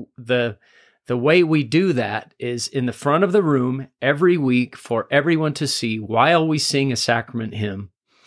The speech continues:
um, that he was bruised and broken and torn, uh, for us on Calvary's Hill. I mean, that's, is that hymn one eighty-one? And, uh,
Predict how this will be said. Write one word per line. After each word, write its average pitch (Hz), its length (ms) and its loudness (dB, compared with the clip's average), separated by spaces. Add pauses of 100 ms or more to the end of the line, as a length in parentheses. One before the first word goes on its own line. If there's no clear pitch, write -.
(340)
um, 110 540 0 (220)
that 120 180 0
he 135 120 0
was 120 200 2
bruised 143 580 2
and 117 220 0
broken 123 520 2
and 107 220 -6
torn, 104 540 -2 (420)
uh, 107 140 0
for 117 380 0
us 101 460 -2
on 113 200 -2
Calvary's 110 600 -2
Hill. 101 360 0
I 98 40 -10
mean, 110 140 -2
that's, - 640 -2
is 107 120 -6
that 117 200 -2
hymn 127 180 2
one 131 180 2
eighty-one? 120 580 0 (580)
And, 113 400 2
uh, 104 360 2